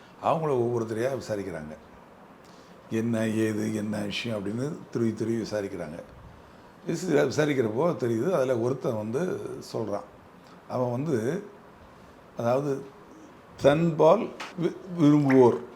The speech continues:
அப்படிங்கிற ஒரு வகையை சேர்ந்தவன். அதாவது, ஆண் ஆணை விரும்புறது, பெண் பெண்ணை விரும்புறது, அந்த மாதிரி உள்ள பையன் அவன். அவன் எப்படி, அவன் அந்த மாதிரி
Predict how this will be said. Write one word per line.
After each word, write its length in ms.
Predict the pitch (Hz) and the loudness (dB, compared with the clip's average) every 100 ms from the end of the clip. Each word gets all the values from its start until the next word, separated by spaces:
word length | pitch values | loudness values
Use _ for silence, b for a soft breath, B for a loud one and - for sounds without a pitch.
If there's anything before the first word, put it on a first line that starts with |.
| - - - | -20 -20 -4
அப்படிங்கிற 520 | - 127 135 127 190 151 | 0 2 2 4 6 6
ஒரு 360 | 120 117 110 | 6 4 2
வகையை 280 | 104 107 113 | 0 0 0
சேர்ந்தவன். 400 | 101 107 95 98 - - | 0 -6 -6 -10 -12 -8
அதாவது, 440 | 104 120 127 170 - - - - | -4 0 0 0 -4 -10 -10 2
ஆண் 280 | 123 151 | 4 4
ஆணை 320 | 156 127 127 120 | 2 0 2 0
விரும்புறது, 500 | 110 113 117 120 123 - - - - 139 | -2 -2 -2 -2 -4 -8 -20 -20 -4 0
பெண் 200 | 135 123 | 2 0
பெண்ணை 240 | 120 113 | -2 -2
விரும்புறது, 360 | 117 113 98 95 - - | -4 -6 -8 -10 -14 -10
அந்த 220 | 147 139 | -4 0
மாதிரி 440 | 123 135 196 160 147 139 - B B B B B | 2 4 4 4 0 -8 -12 B B B B B
உள்ள 200 | 117 107 | -2 -2
பையன் 320 | 113 104 98 | -2 -2 -4
அவன். 160 | 95 - - - - B B | -6 -10 -16 -20 -20 B B
அவன் 420 | - 120 147 123 127 | 2 4 6 4 2
எப்படி, 300 | 143 185 147 | 2 4 4
அவன் 220 | 127 123 | 4 0
அந்த 220 | 120 117 | -2 0
மாதிரி 560 | 123 139 120 107 110 | 2 2 2 2 -2